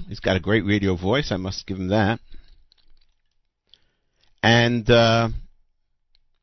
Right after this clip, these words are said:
he's a very left-leaning journalist, has been on radio for ages, for decades. And believe it or not, on Galei Tzahal, Israel's military radio station. Now, you have to understand that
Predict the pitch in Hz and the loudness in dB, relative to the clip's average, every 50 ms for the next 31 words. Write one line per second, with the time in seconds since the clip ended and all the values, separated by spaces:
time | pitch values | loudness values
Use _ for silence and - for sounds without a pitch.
0 | - - _ _ _ - 170 170 160 143 147 110 110 127 147 156 160 156 143 135 | -20 -20 _ _ _ -2 -2 0 2 2 0 2 4 4 4 6 6 4 4 4
1 | 131 147 139 135 - - - - 123 127 123 120 120 113 113 113 110 110 107 110 | 4 4 4 2 0 -6 -6 -4 -2 -2 0 2 2 2 2 2 0 -4 -6 -6
2 | - - - - - - - - - - _ _ _ - - - - - - 120 | -8 -10 -12 -14 -16 -18 -20 -20 -20 -20 _ _ _ -20 -20 -20 -16 -4 0 2
3 | 120 123 123 127 131 120 - - 117 98 101 110 120 117 87 104 113 110 107 107 | 2 2 4 2 2 2 2 0 -2 -2 -2 -2 -2 0 0 0 0 0 0 0
4 | 110 113 117 113 113 117 117 113 113 - - - - - - 107 107 104 104 101 | 0 2 2 2 2 2 2 2 0 -2 -8 -14 -14 -6 -2 0 2 2 2 0
5 | - - 113 123 120 113 135 135 143 147 135 - - - 95 85 - 117 113 - | -2 -2 0 0 0 2 2 0 0 0 -2 -4 -4 -4 -4 -2 0 -2 0 2
6 | - 143 139 143 151 147 143 - - - - - _ _ _ _ _ _ _ _ | 4 4 4 4 2 -2 -4 -10 -16 -18 -20 -20 _ _ _ _ _ _ _ _
7 | _ _ _ _ _ - - - 190 247 277 302 240 190 170 165 165 165 160 143 | _ _ _ _ _ -12 -2 2 2 4 4 4 2 2 2 2 2 2 2 2
8 | 127 131 135 139 147 131 135 131 143 160 165 - - - 254 262 269 254 247 247 | 2 2 2 0 0 2 2 2 4 2 2 0 0 0 2 2 4 4 2 2
9 | - 277 302 233 269 294 262 226 202 196 202 254 339 330 302 214 - 208 214 202 | 0 -2 -4 0 2 2 2 2 2 2 2 4 4 4 2 2 2 4 4 4
10 | 180 165 151 147 156 147 147 131 135 120 110 - - - 101 95 - - 120 120 | 4 2 2 2 2 2 2 2 0 0 -2 -2 -2 -2 -2 -2 -2 -2 -2 0
11 | 127 131 131 135 151 175 175 - - 120 123 110 101 - - - 156 160 127 113 | 0 0 0 2 2 0 0 -2 -4 -4 -4 -4 -4 -4 -2 -2 0 2 2 2
12 | 107 101 98 95 95 92 - | 0 2 2 0 0 -2 -4